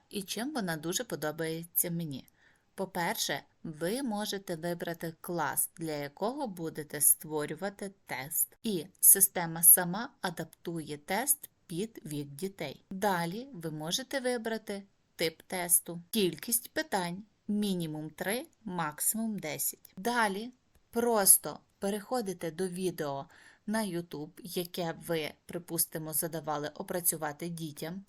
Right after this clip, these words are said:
натискаєте «Показати текстову версію», а далі цю текстову версію копіюєте, вставляєте та натискаєте «Генерувати». Декілька секунд,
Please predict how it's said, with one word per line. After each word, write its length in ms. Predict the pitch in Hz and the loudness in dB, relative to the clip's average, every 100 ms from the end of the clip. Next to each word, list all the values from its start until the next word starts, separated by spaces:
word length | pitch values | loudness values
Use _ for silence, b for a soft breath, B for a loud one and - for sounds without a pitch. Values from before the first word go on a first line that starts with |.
| - | -2
натискаєте 1080 | 226 277 269 233 220 - 190 165 160 160 | 2 4 2 4 4 4 0 -2 -2 -4
«Показати 720 | 175 208 208 196 190 156 170 165 | -8 -6 0 2 2 0 -4 -8
текстову 600 | 165 156 - - 156 151 | -6 -4 0 0 0 -10
версію», 720 | 143 139 143 - 180 180 233 240 - | -4 -4 2 2 2 -2 -6 -6 -4
а 180 | 240 | -2
далі 680 | 220 208 202 190 196 262 294 - | 0 0 0 0 -2 -6 -10 0
цю 220 | - 170 | 0 0
текстову 760 | - 180 170 165 - 170 156 | -4 -4 -2 0 0 0 -8
версію 840 | 151 160 208 294 - 269 277 294 294 | -4 -2 0 4 4 4 -4 -4 -6
копіюєте, 960 | - 285 233 185 156 151 143 - - 170 | -10 -8 -4 -2 -2 -4 -4 -8 -12 -6
вставляєте 1080 | - - - 196 156 151 147 147 160 247 285 294 | 4 4 4 0 -2 -4 -4 -6 -4 0 0 0
та 140 | 226 | 0
натискаєте 800 | 202 185 185 - - 190 262 - | 0 0 2 2 2 0 -2 -4
«Генерувати». 800 | 175 190 185 170 143 139 139 - - _ _ _ _ _ _ _ | -4 -4 -4 -4 -6 -10 -10 -18 -20 _ _ _ _ _ _ _
Декілька 600 | 190 170 185 180 165 - 170 | -6 0 2 2 -2 0 2
секунд, 480 | - 180 - 330 | 2 -2 -6 -6